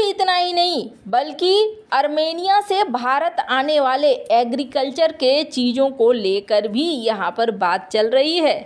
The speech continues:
कि भारत और आर्मेनिया के बीच में सिर्फ डिफेंस के ही नहीं, बल्कि बाकी व्यापार कैसे हो सकते हैं। और आपको बता दें,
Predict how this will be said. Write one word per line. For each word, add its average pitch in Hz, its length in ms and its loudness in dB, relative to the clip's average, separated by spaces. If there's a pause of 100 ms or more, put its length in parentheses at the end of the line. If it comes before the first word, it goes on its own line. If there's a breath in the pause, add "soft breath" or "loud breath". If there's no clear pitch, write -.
(100)
कि 330 280 4
भारत 226 680 -2
और 269 160 2
आर्मेनिया 240 580 0
के 294 180 0
बीच 254 360 -4
में 226 380 0 (120)
सिर्फ 392 360 0
डिफेंस 277 600 -2
के - 120 -4
ही 208 260 0
नहीं, 208 340 -2 (240 loud breath)
बल्कि 247 440 -2
बाकी 240 540 -2
व्यापार 247 680 -2
कैसे 196 380 0
हो 196 220 -2
सकते 165 460 -6
हैं। 226 320 -2
और 294 180 -2
आपको 311 340 -2
बता 285 280 2
दें, 330 220 -2